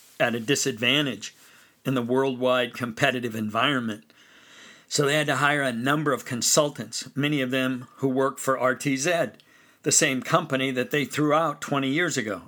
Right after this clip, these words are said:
Ironic, isn't it? Yeah, it seems pretty strange. And now the company is trying to catch up. They have a contract with me to teach executives, senior and mid-level managers English. And that's why I need you.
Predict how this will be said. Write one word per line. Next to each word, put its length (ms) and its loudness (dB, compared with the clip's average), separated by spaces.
Ironic, 560 0
isn't 220 -2
it? 140 -4
Yeah, 300 0
it 120 -6
seems 300 -2
pretty 240 -2
strange. 680 -2
And 120 -2
now 200 2
the 100 2
company 420 0
is 120 -2
trying 220 -2
to 60 0
catch 320 0
up. 300 0
They 80 0
have 120 2
a 60 2
contract 580 2
with 140 -2
me 260 0
to 100 0
teach 400 -2
executives, 880 0
senior 640 0
and 140 -2
mid-level 440 2
managers 640 -2
English. 520 -4
And 140 -2
that's 220 2
why 160 2
I 40 0
need 300 -2
you. 320 -2